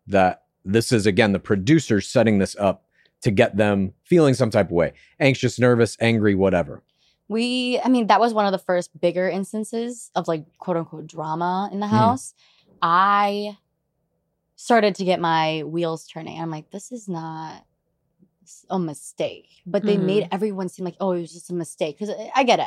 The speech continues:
Speaker 2: It's an easy mistake. They cover the labels on all the bottles.
Speaker 1: Mm-hmm.
Speaker 2: So how would you know from a Dom bottle to just a P J bottle, you know? But I remember sitting there and we were, like, having these girl chats that they make us do. And then we hear a pop.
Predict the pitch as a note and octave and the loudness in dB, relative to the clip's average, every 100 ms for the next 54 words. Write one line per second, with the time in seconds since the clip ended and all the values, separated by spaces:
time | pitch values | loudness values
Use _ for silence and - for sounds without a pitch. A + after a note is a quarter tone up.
0 | E3 G#3+ B3+ C4 B3 A3+ - G3 G3 F#3 | -2 -2 0 0 0 -2 -2 -4 -2 -4
1 | B3+ B3 F#3+ F3+ F3 E3 E3+ D#3+ D3+ D3+ | -2 0 2 0 0 -2 0 2 2 2
2 | D#3 D3+ - _ G#2 A#2 F#3+ E3+ _ - | 0 -6 -12 _ -4 0 0 -2 _ 2
3 | G#3+ F#3 F#3 F3 E3+ E3+ - _ _ F3 | 2 2 0 2 2 0 -6 _ _ -6
4 | E3+ E3 F3 F3 E3 D#3 D3+ D3+ E3+ D#3 | -4 2 4 4 4 2 2 -2 -4 -4
5 | D3+ D3 D3+ D3 C3+ _ _ _ _ - | -4 -8 -8 -8 -10 _ _ _ _ -6
6 | F#3+ D#3+ D3 C#3+ C3 D#3 E3 E3 G3 _ | -4 -2 -4 -6 -8 -4 0 0 -2 _
7 | _ _ _ _ F#3 E3+ D#3+ - _ _ | _ _ _ _ 0 0 0 -4 _ _
8 | - G3 G#3 G#3 G3 F#3 F3+ - G#3+ G3+ | -6 0 0 2 2 2 0 -2 -4 -2
9 | G3+ F3+ D#3+ D#3+ D#3+ E3 E3+ E3+ E3 E3 | -2 -2 -2 -4 -4 -8 -8 -6 -4 -4
10 | D3+ D#3+ E3+ D#3+ D#3 - D#3 D#3 F#3+ F#3 | -6 -10 -12 -10 -14 -10 -8 -6 -4 -4
11 | F#3+ F#3+ G3 G3+ G3+ G#3+ - A3 A3+ A#3 | -4 -12 -14 -12 -12 -14 -10 -8 -8 -10
12 | - _ _ _ _ - E3 E3 D#3 D#3 | -14 _ _ _ _ -16 -10 -10 -10 -14
13 | - F#3 F3+ E3 - - - | -8 -4 -4 -6 -8 -6 -6